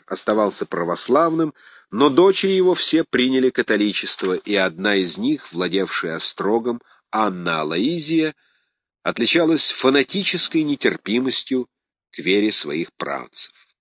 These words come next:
Высший класс в Польше был всемогущ, и, конечно, если бы русское шляхетство оставалось твердо в вере и крепко решилось стать за отеческую веру, никакие козни короля и иезуитов не в состоянии были бы ее ниспровергнуть.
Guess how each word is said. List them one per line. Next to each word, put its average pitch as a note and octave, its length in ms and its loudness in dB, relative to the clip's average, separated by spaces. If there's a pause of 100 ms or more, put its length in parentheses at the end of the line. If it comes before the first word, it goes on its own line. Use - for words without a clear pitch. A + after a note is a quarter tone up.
(2250)
Высший G#3+ 440 2
класс G#3+ 300 0
в - 80 -14
Польше G3 440 2
был F#3 260 2
всемогущ, F3+ 1080 0
и, E2 200 -8
конечно, C#3 380 0
если C3+ 180 0
бы A2 140 0
русское C3 400 0
шляхетство B2+ 680 -2
оставалось G2 840 -2 (160)
твердо G#2+ 480 0
в D2+ 80 -6
вере D#2+ 460 -2
и C2+ 180 -12
крепко G#2 540 -2
решилось E2+ 520 -2
стать G#2+ 300 -2
за E2+ 120 -6
отеческую E2+ 600 -4
веру, C#3 340 0 (400)
никакие D#3 560 0
козни A#2 400 2
короля G2 400 2
и G#2 120 4
иезуитов G2 680 -2
не F#2+ 100 -4
в - 40 -8
состоянии F#2+ 640 -2
были F2 280 -4
бы D#2+ 140 -4
ее D2+ 200 -4
ниспровергнуть. D2 720 -8